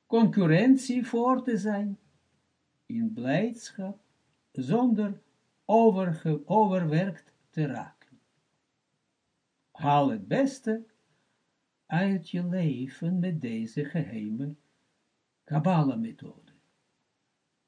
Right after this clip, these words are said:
De auteur, Rabbi Michael ben Pesach Portner. En alvorens,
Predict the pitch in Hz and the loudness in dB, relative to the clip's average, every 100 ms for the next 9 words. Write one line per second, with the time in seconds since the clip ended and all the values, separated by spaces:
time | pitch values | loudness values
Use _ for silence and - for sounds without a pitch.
0 | _ _ _ _ _ _ - 131 127 - | _ _ _ _ _ _ -6 -4 -4 -6
1 | - 135 139 151 160 151 - _ _ _ | -2 4 6 6 2 -2 -10 _ _ _
2 | _ _ _ _ _ _ _ 123 127 123 | _ _ _ _ _ _ _ -6 -4 -2
3 | 120 117 113 - _ _ _ _ 127 131 | -4 -4 -6 -8 _ _ _ _ 0 0
4 | - 120 117 113 113 107 127 135 - 123 | 0 -8 -6 -8 -6 -6 -6 -6 -6 -12
5 | - _ _ _ _ 139 135 - - - | -14 _ _ _ _ -2 0 -2 -10 -20
6 | - _ _ _ _ _ _ _ _ _ | -20 _ _ _ _ _ _ _ _ _
7 | _ _ _ _ _ _ _ _ _ _ | _ _ _ _ _ _ _ _ _ _
8 | _ _ _ _ _ _ _ _ _ _ | _ _ _ _ _ _ _ _ _ _
9 | _ _ _ _ 156 170 170 160 202 196 | _ _ _ _ 0 2 2 -4 -4 -2
10 | 170 160 - | 0 -2 -6